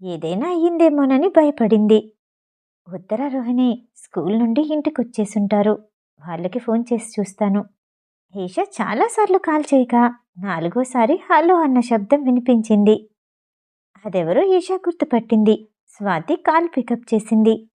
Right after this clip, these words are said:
"స్వాతి, నేను ఈషాని." ఈషా గొంతు వినగానే స్వాతికి దుఃఖం వచ్చేసింది. "వదినా,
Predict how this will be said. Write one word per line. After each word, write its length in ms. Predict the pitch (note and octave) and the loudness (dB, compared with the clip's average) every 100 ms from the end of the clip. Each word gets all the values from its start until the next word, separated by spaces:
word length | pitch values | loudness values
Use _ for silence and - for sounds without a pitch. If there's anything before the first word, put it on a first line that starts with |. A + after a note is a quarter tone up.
| _ _ _ _ _ | _ _ _ _ _
"స్వాతి, 680 | - G#3 G#3 A3+ B3+ B3+ _ _ _ G3 | -12 -8 -4 -2 -4 -6 _ _ _ -10
నేను 520 | G#3 A#3 B3 G#3+ - _ | -4 -4 -4 -6 -10 _
ఈషాని." 640 | G#3+ A#3 C4+ A#3 G#3+ G3+ _ _ _ _ _ _ G3 | -6 -4 -2 0 0 -2 _ _ _ _ _ _ -10
ఈషా 300 | F#3+ F3+ G4 | -10 -4 -4
గొంతు 280 | G#4 G4 F#4 | -4 -2 0
వినగానే 680 | D#4 D#4+ D#4 C4+ C4 C#4 _ _ | 0 2 2 2 2 0 _ _
స్వాతికి 580 | - E3+ D3+ G#3+ A3 E4 | -6 -6 -2 -4 0 2
దుఃఖం 460 | D#4 E4 F4 D4 | 2 0 -4 -2
వచ్చేసింది. 760 | A3+ - A3+ A#3+ A3+ A#3 A#3 _ _ _ _ _ _ _ _ | -2 0 0 2 4 4 2 _ _ _ _ _ _ _ _
"వదినా, 420 | A3 G#3 B3 C#4 | -8 -4 -4 -4